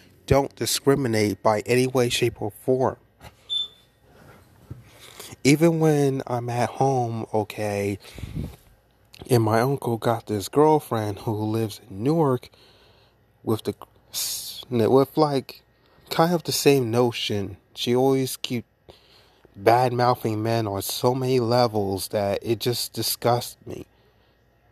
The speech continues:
Same like my mother. It's just really disgusting. You know, "Oh, men are lazy. Men, you know, always love, you know, copulating with women and just always make them feel like they're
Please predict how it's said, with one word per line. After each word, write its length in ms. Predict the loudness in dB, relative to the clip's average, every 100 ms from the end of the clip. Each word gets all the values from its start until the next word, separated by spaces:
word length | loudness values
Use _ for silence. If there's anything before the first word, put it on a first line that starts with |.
| _ _ _ _ _
Same 420 | -6 2 4 4
like 220 | 0 -4 -4
my 100 | -4
mother. 380 | -2 -2 -2 -2
It's 240 | -4 -2
just 220 | -6 -2
really 220 | 0 0
disgusting. 840 | -2 -2 0 2 0 -2 -8 -8 -12 _ _ _ _ _ _ -6
You 100 | 2
know, 420 | 4 4 2 -2 _ _ _ _ -4
"Oh, 220 | 0 0
men 320 | -2 -2 -2
are 140 | -2
lazy. 600 | -2 0 -2 -4 -4 -4
Men, 540 | -4 -2 -2 -2 -2 -6 -14 _ _ _ _
you 140 | -4 0
know, 360 | 2 2 2 2
always 600 | 2 2 0 -2 -4 -4
love, 540 | 0 2 2 2 -2 -6 -10 -10 -10 _ _ _ _ _ _ _ _ _ _ -2
you 140 | 2
know, 280 | 4 4 0
copulating 760 | 2 4 4 2 0 0 -2 -4
with 300 | -6 -6 -4
women 480 | -4 -2 -4 -4 -6
and 140 | -4
just 220 | -2 0
always 280 | 0 0 0
make 260 | -2 -4 -6
them 140 | -10
feel 220 | -2 0
like 200 | 0 -2
they're 260 | -2 -2